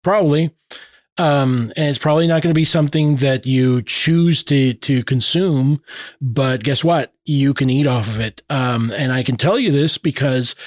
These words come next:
uh, one of the in-, most interesting stories I have regarding, uh, refugees in Puerto Rico was, uh, when they found a, a basically, uh, refugee boat of, uh, Dominican, you know, refugees.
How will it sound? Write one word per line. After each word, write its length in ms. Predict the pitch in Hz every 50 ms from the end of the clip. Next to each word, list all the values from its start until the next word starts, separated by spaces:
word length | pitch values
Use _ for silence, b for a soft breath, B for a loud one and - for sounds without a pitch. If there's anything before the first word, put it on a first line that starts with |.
| B B B B B B -
uh, 180 | 160 143 131 127
one 340 | 117 123 123 131 147 160
of 120 | 165 165 156
the 140 | 156 156 147 151 165
in-, 180 | 160 175 226 214
most 340 | 170 160 156 160 151 - - -
interesting 500 | 208 185 180 - - - - - 170 151
stories 400 | - - - 147 143 143 131 131
I 100 | 131 127
have 680 | 110 85 98 127 127 127 123 123 120 113 104 - - - -
regarding, 720 | 143 147 139 135 127 117 131 127 127 127 120 117 117 113
uh, 320 | - - 120 113 113 110 104
refugees 680 | 110 131 127 - - 131 113 98 - 127 123 117 -
in 120 | 123 113 104
Puerto 220 | - - 113 120
Rico 480 | 143 196 240 - - 131 120 120 120 - B B B B B B
was, 540 | B 139 131 131 127 127 120 117 113 - - -
uh, 240 | - 143 - - 120 117
when 240 | 110 127 123 120
they 120 | 120 123 120
found 520 | - - - 131 127 131 131 127 123 117
a, 640 | - - 135 123 120 117 113 117 113 110 110 107 - _ _ - -
a 220 | 135 117 113 110
basically, 640 | 101 - 127 135 123 - - 143 135 127 117 110 104 _ _ -
uh, 260 | 131 117 110 104 101 95
refugee 440 | 131 139 - - 143 107 107 131 139
boat 400 | 120 131 117 113 110 107 - - B B B B B B B B
of, 440 | - 135 131 123 117 117 113 107 - - -
uh, 180 | 127 123 113
Dominican, 640 | 98 98 127 131 127 123 135 117 110 117 104 92 -
you 80 | - 139
know, 140 | 117 101 95 117
refugees. 640 | 143 156 151 - 156 139 113 123 110 107 104 -